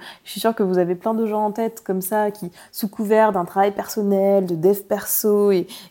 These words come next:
et je ne sais quel autre prétexte, tombent dans une sorte de, d'individualisme exacerbé où, pff,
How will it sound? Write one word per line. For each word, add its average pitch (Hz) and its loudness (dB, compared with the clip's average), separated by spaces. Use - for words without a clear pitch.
et 185 2
je 185 2
ne 208 4
sais 214 -2
quel 208 2
autre 208 0
prétexte, 220 0
tombent 220 0
dans 180 -4
une 180 -6
sorte 196 -8
de, 151 -14
d'individualisme 208 2
exacerbé 208 2
où, 180 -6
pff, - -14